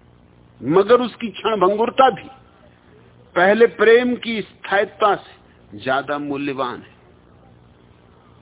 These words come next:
क्योंकि उस क्षण भंगुरता से तुम्हें स्वाद मिलेगा तीसरे प्रेम का,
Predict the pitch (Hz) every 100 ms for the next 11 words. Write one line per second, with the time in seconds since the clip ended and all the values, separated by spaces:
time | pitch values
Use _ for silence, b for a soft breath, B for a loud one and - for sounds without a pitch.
0 | _ _ _ _ _ _ _ _ _ -
1 | _ _ _ _ _ - 202 190 220 240
2 | - - - - 208 196 185 208 226 -
3 | 233 226 233 - 202 180 175 - 170 170
4 | 185 170 165 165 143 95 85 B B B
5 | _ _ _ _ - 240 247 - 196 165
6 | - 135 110 98 -